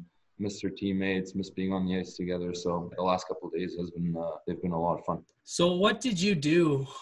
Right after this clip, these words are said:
Speaker 2: over the, the pause to stay in shape, to stay game ready, and to, to make sure that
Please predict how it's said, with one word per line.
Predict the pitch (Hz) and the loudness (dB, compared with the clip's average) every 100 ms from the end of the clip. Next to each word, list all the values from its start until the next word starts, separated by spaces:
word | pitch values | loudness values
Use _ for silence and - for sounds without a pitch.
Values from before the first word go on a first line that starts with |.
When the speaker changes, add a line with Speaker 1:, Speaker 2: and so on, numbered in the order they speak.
| - | -6
Speaker 2:
over | 143 151 147 139 | 0 2 2 2
the, | 139 127 120 123 | 4 4 4 2
the | 123 | -4
pause | - 139 135 123 127 - | 2 6 6 4 0 0
to | 139 | 2
stay | - 170 | 4 4
in | 160 | 4
shape, | - 143 143 | 4 4 4
to | 131 | 2
stay | - 135 | 2 2
game | 135 139 123 | 2 2 2
ready, | 120 135 151 117 | 2 4 4 2
and | 113 | -2
to, | 117 123 117 117 117 - - | -2 -2 -2 -4 -8 -14 -16
to | - 135 | -4 2
make | 147 | 4
sure | 143 147 | 4 2
that | 131 | 2